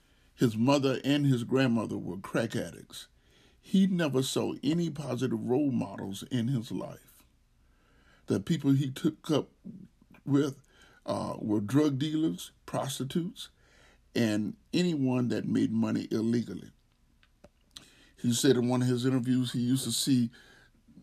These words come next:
guys dri-, driving Bentleys all the time,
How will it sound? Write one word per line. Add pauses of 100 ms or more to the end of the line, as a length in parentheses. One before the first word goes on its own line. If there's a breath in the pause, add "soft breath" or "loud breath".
(380)
guys
dri-,
driving
Bentleys (1400 soft breath)
all
the
time,